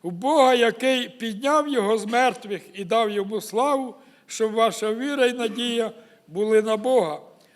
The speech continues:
Очисти все духом ваші душі, як на лиц-, нелицемірне братерство,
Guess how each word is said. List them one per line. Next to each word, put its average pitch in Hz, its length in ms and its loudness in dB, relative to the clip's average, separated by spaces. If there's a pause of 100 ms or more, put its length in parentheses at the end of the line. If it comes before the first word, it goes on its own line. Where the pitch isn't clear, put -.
(140)
Очисти 254 560 -2
все 233 240 -4
духом 233 480 -4
ваші 208 340 -4
душі, 233 520 -8 (360)
як 226 240 -2
на 220 220 -2
лиц-, 214 380 -2 (760)
нелицемірне 226 1160 0
братерство, 214 880 -2